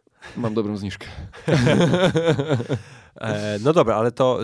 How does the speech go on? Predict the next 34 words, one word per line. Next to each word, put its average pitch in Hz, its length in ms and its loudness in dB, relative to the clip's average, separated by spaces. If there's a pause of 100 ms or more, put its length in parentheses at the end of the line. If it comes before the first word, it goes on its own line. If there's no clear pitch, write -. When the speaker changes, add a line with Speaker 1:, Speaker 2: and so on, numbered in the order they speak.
(360)
Speaker 2:
to, 123 180 -6
ale 123 120 -2
to 147 120 -2
rozumiem, 135 320 -4
jakaś 143 280 -2
taka 135 200 -6
po 120 40 -8
prostu 127 220 -8
pasja 123 600 0
z, - 180 -16
y, 113 1500 -10
Speaker 1:
Jakoś 151 180 -4
nagle 147 140 4
mi 127 60 2
Speaker 2:
turystyczna, 117 380 2
Speaker 1:
się, 104 60 2
Speaker 2:
bym 104 120 2
Speaker 1:
tak, 107 120 0
Speaker 2:
powiedział. 92 460 -2
Ale, 110 220 0
Speaker 1:
tak. 101 100 0
Speaker 2:
ale 117 100 2
masz 120 180 0
coś 117 120 -12
takiego, 117 320 -4
co, 113 120 -10
nie 104 120 -2
wiem, 95 280 -8
nie 95 80 -6
wiem, 92 120 -10
zacząłeś 95 280 -14
książki 117 440 -4
czytać, 101 360 -8
albo 95 420 -6